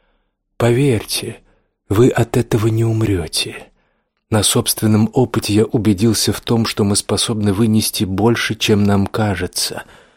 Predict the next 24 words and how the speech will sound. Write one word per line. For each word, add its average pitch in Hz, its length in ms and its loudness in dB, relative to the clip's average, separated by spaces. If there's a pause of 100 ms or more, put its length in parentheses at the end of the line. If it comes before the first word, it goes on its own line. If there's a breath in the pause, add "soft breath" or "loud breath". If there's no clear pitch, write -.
(380 soft breath)
Когда 101 260 2
мелкие 107 520 4
переживания, 101 920 4
тревоги 101 560 2
и 98 160 -4
сомнения 101 640 2
пытаются 101 640 0
сбить 95 340 -2
меня 90 300 0
с - 140 0
ног, 113 340 0 (480 loud breath)
я 104 100 4
вспоминаю 101 680 2
тот 101 320 0
день, 113 320 2
когда, 98 320 2
сидя 107 320 0
на 101 120 0
чемодане 107 640 0
в 113 120 -4
крохотной 110 520 0
квартире, 107 580 -2
сказал 110 600 0
себе: - 480 -6